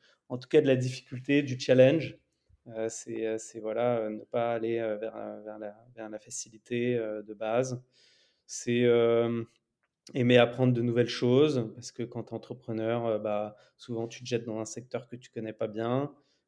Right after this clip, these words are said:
euh, et puis tu changes de métier tous les six mois parce que, voilà, la boîte, euh, évolue, euh, enfin, t'évolues avec la boîte. Et donc, euh, si t'aimes pas apprendre, euh, je pense que t'es vite, euh, très frustré, quoi.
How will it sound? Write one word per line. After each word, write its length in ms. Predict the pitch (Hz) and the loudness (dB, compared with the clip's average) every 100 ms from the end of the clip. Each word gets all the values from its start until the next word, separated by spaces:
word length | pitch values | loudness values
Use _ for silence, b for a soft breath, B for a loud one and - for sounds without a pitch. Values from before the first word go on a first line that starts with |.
| _ 113 | _ -10
euh, 420 | 110 110 110 110 | -6 -4 -4 -4
et 120 | 110 | -6
puis 140 | 107 - | -8 -14
tu 100 | - | -10
changes 240 | 123 117 | -8 -4
de 80 | 117 | -4
métier 300 | 110 110 123 | -4 -6 -12
tous 160 | - | -8
les 60 | 113 | -8
six 220 | - - | -6 -6
mois 360 | 107 113 120 123 | -2 0 0 0
parce 160 | 123 | -10
que, 300 | - 107 104 104 | -14 -12 -8 -6
voilà, 300 | 104 107 110 | -6 -6 -6
la 100 | 104 | -6
boîte, 340 | 110 113 - | -6 -6 -8
euh, 160 | 104 104 | -10 -10
évolue, 480 | 104 107 107 110 | -10 -10 -6 -4
euh, 80 | 107 104 104 _ _ | -4 -8 -16 _ _
enfin, 160 | 123 | -12
t'évolues 400 | 127 113 113 117 | -8 -4 -2 -2
avec 180 | 110 - | -4 -4
la 80 | 107 | -6
boîte. 360 | 113 127 127 _ b b b _ | -2 -2 -4 _ b b b _
Et 100 | 113 | -10
donc, 280 | 110 110 - | -8 -10 -10
euh, 40 | |
si 160 | 113 - | -12 -10
t'aimes 180 | 110 104 | -10 -4
pas 140 | 113 | -2
apprendre, 460 | 110 - 113 113 107 | -2 -6 -8 -8 -6
euh, 220 | 107 104 | -8 -8
je 120 | - | -12
pense 180 | - 120 | -14 -18
que 320 | _ 107 107 | _ -14 -14
t'es 180 | 107 113 | -16 -20
vite, 280 | 107 _ 123 | -20 _ -20
euh, 140 | 110 110 | -20 -20
très 160 | - | -20
frustré, 440 | 127 120 - 117 117 | -18 -18 -12 -10 -10
quoi. 300 | 117 127 | -8 -10